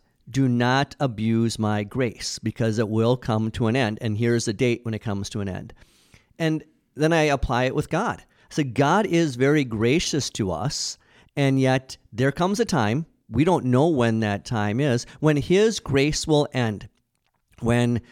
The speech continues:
you harden his heart to you, he may just end up hardening your heart like he did with Pharaoh. If you don't want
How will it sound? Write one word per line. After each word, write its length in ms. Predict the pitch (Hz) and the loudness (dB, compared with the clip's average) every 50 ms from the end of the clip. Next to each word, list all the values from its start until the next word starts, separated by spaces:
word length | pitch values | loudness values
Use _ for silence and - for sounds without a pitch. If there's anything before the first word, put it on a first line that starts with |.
| - - - _ | -20 -20 -20 _
you 300 | - 123 127 156 190 208 | -4 0 2 2 2 2
harden 400 | 170 - 151 151 160 170 170 156 | 2 4 4 4 4 4 2 2
his 280 | 143 139 139 143 135 - | 2 2 2 2 0 -2
heart 400 | - - 135 143 156 - - - - | -2 0 2 2 0 0 -6 -12 -8
to 100 | - 131 | -4 -4
you, 400 | 107 104 113 131 170 220 240 - - _ _ _ _ _ _ _ _ _ | -2 0 2 2 2 2 0 -4 -8 _ _ _ _ _ _ _ _ _
he 220 | - - 160 185 | -8 -4 -2 -2
may 180 | 202 196 180 160 | 0 0 0 2
just 320 | 135 151 143 139 - - - | 2 2 2 2 0 -4 -2
end 220 | 135 131 135 127 | -2 0 2 2
up 200 | 123 113 - - - _ | 2 0 -2 -8 -12 _
hardening 640 | - - 139 147 160 175 165 156 135 127 120 120 | -2 0 2 2 4 2 0 0 0 0 0 0
your 140 | 113 107 107 | 0 0 0
heart 220 | 101 113 110 - - | 0 0 -2 -2 -2
like 120 | 113 107 | -4 -4
he 80 | 113 107 | -4 -2
did 180 | 101 117 101 | -2 -2 0
with 180 | 101 104 - - | 0 -2 -4 -2
Pharaoh. 380 | - 131 131 117 104 101 98 - - - - - - | -2 0 0 0 0 -2 -6 -10 -14 -20 -20 -8 -4
If 220 | 117 117 95 117 | -2 -2 -2 0
you 220 | 117 131 165 190 | 0 0 0 2
don't 300 | 190 170 160 160 156 147 | 2 4 4 4 2 2
want 320 | - 131 127 131 135 135 | 2 0 2 2 2 0